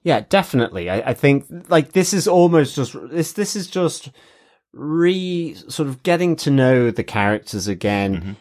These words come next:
Speaker 1: uh, understanding this world and the dangers within it.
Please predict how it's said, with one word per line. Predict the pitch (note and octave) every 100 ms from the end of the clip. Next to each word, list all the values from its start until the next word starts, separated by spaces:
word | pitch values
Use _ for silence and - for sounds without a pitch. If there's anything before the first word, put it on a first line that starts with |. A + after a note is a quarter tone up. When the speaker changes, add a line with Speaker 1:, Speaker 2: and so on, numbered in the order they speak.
| _
Speaker 1:
uh, | G#2 G#2+ G#2+ D#3+
understanding | C#3 C#3 C3 - C3 A#2+ A#2 G#2+
this | G2 -
world | G#2+ A2+ G#2+ G#2+ G2+
and | G#2 G#2 G2
the | F#2 F2+
dangers | F2+ A#2 G#2+ G#2+ G2+ G2 -
within | G#2 F#2+ G2+
it. | G2 - -